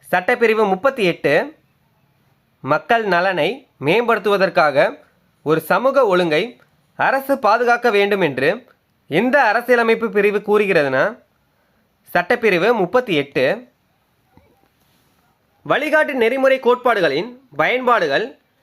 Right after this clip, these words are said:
கீழ்காண்பனவைகளில் எவைன்னு கேட்டிருக்காங்க. பயன்பாடுகள் எவைன்னு கேட்டிருக்காங்க.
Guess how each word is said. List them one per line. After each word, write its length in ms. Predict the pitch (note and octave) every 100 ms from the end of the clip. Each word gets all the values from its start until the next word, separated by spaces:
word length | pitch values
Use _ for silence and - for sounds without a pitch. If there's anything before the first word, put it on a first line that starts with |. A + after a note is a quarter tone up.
| _ _ A3+
கீழ்காண்பனவைகளில் 1000 | C4 B3+ C4+ C#4 C#4 A3 E3 C3+ D#3+ B3 - _ C3+
எவைன்னு 400 | F3+ C4 C4+ C4
கேட்டிருக்காங்க. 480 | A3+ G#3 G3+ F3+ D3+ A3+ D#4 - _ _ _
பயன்பாடுகள் 580 | - E3 B3 B3 A#3+ A#3
எவைன்னு 360 | A3 G#3 A3 G#3
கேட்டிருக்காங்க. 720 | G#3 G3 F#3+ F3+ D#3+ A#3+ D4+